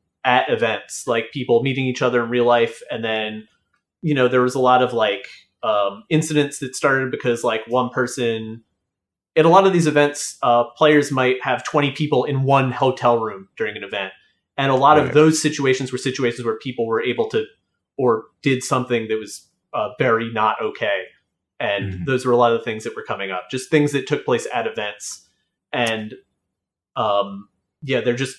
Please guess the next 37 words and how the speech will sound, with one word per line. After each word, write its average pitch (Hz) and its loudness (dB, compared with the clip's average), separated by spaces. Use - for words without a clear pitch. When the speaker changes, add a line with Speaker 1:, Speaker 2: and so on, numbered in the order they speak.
Speaker 1:
hasn't 131 -2
been 127 0
an 123 0
event, 123 0
and 117 -10
we 107 -12
don't 131 0
know 151 4
<laughs> - 4
when 147 4
there's 143 -2
gonna 147 2
be 120 -4
another 107 -2
event, 107 -6
'cause, 117 -12
like, 101 -4
much 135 -2
like, 131 2
uh, 117 0
in-person 147 2
concerts, 127 -2
in-person 127 -2
tournaments 123 -2
are 120 -4
gonna 110 -6
be 113 -8
one 110 -4
of 107 -4
the 107 0
very 107 2
last 107 -4
things 110 -10
to - -10
return 107 -8
to 110 -10
normal 98 -8